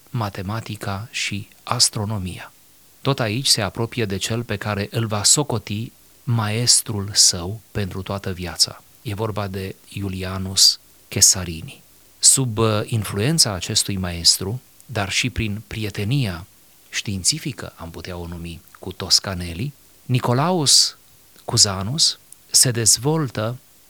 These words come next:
inclusiv în zona aceasta a științelor exacte, devenind un pasionat al matematicii medievale și, mai târziu, cum vom vedea, va scrie chiar tratate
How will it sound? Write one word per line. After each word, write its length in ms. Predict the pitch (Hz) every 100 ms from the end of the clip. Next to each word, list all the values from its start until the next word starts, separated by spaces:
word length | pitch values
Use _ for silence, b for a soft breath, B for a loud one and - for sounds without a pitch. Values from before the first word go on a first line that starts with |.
| -
inclusiv 760 | - 165 151 117 104 127 127 -
în 180 | 117 104
zona 300 | 104 107 95
aceasta 380 | - 98 -
a 60 | 92
științelor 600 | - - 90 85 92 87
exacte, 580 | 85 87 90 - - 160 -
devenind 460 | - 104 104 120 113
un 160 | 107 92
pasionat 640 | 143 147 139 107 107 98 -
al 140 | 101
matematicii 880 | 95 95 98 95 92 87 - 95 87 -
medievale 760 | 101 92 87 - 98 104 170 - - _
și, 400 | - - 107 -
mai 180 | - 127
târziu, 420 | 135 107 98 113
cum 200 | 127 90
vom 180 | 95 95
vedea, 420 | 90 85 90 110 135 -
va 180 | 107
scrie 380 | 95 - 107 98
chiar 340 | 104 107 101 113 -
tratate 720 | 92 85 - 135 - 92